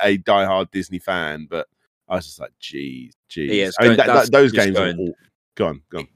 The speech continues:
Speaker 2: it's going a quantum leap too far. I mean, like, Kingdom Hearts one isn't even the first, like, part of the Kingdom Hearts story. That's how weird it gets.
Speaker 1: Yeah.
Speaker 2: It's just, just insane, and it's impenetrable.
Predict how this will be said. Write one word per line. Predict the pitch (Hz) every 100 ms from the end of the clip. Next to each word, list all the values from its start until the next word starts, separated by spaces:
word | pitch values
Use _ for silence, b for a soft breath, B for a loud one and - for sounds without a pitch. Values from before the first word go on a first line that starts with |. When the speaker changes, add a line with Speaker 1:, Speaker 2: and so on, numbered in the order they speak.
| _
Speaker 2:
it's | 113 113
going | 143 123 113
a |
quantum | 110 120 104 101 98
leap | 98 -
too | - 95
far. | 85 - 87 78 78 -
I |
mean, | 98 104 98 87
like, | 101 95 - -
Kingdom | 143 131 120
Hearts | 120 110 -
one | 104 104 110 -
isn't | 101 101
even | 90 95 95
the | 90
first, | - 98 90 87 - _ -
like, | 92 82 -
part | - 90 85
of | 87 -
the | 85
Kingdom | 92 82 76
Hearts | 82 76 -
story. | - 90 80 71
That's | 69 87 -
how | 87 80
weird | 73 82 80 78
it | 69
gets. | 78 73 - - b -
Speaker 1:
Yeah. | 82 78 - _
Speaker 2:
It's | -
just, | - 110 98 - - -
just | - 165 -
insane, | 92 87 - - 80
and | 73 101
it's | 110 -
impenetrable. | 110 95 113 113 - 92 - 73